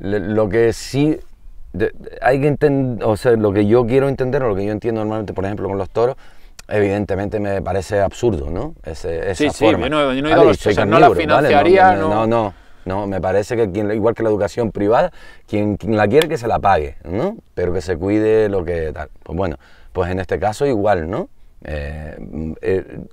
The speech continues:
Speaker 1: culturalmente es una imagen, pero coño, estamos usando un animal, eh, con, no en igualdad de condiciones,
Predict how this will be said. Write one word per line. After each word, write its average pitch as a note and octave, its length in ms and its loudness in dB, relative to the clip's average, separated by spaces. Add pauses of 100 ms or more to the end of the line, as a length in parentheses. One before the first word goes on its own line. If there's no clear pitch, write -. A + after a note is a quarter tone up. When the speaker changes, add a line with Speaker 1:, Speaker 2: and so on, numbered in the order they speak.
(260)
Speaker 1:
culturalmente B2 880 0
es B2 60 2
una A#2+ 380 -2
imagen, E3 420 -4 (340)
pero F#2+ 200 0
coño, A#2 240 0
estamos G#2+ 400 -4
usando G#2+ 420 -2
un G#2+ 140 -2
animal, G#2+ 480 -2 (640)
eh, F#2 500 -2
con, G#2 640 0
no C3 160 2
en C#3+ 80 2
igualdad C3 380 4
de C3+ 80 0
condiciones, A#2 640 -4